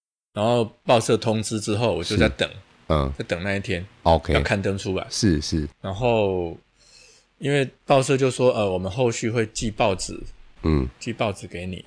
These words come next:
Speaker 2: 是。
Speaker 1: 会，但是刊登出来那天，我就迫不及待跑去seven
Speaker 2: 啊哈。
Speaker 1: 去买那天的报纸。
Speaker 2: 嗯，嗯。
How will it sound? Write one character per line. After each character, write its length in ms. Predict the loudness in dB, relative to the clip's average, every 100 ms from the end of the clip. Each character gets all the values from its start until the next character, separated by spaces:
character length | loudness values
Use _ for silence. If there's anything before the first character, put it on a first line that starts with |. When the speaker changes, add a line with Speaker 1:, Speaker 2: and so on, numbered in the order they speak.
| -4
Speaker 2:
是。 320 | 2 4 4 -2 -20 -12
Speaker 1:
会， 340 | -8 -6 -8 -12 -16 _ _ -20 _ -6
但 120 | -4
是 400 | 0 0 0 -2 -8 -20 _ _ -20 -20 -6
刊 180 | -2 0
登 140 | 2
出 80 | 2
来 80 | 2
那 140 | 2
天， 200 | 0 0
我 80 | 0
就 300 | 2 2 0 -8 _ _ _
迫 120 | 2
不 100 | 2
及 140 | 2 2
待 220 | 2 0 -6 _ _ -8
跑 120 | -4
去 120 | -2
seven 400 | 0 0 2 0 -6 _ 2
Speaker 2:
啊 140 | 4
哈。 260 | 6 4 2 -4 -8
Speaker 1:
去 140 | -4
买 220 | -2 -2
那 120 | -2 -4
天 140 | -4
的 80 | -6
报 220 | -4 -6
纸。 160 | 2 2
Speaker 2:
嗯， 160 | 4 0
嗯。 180 | -2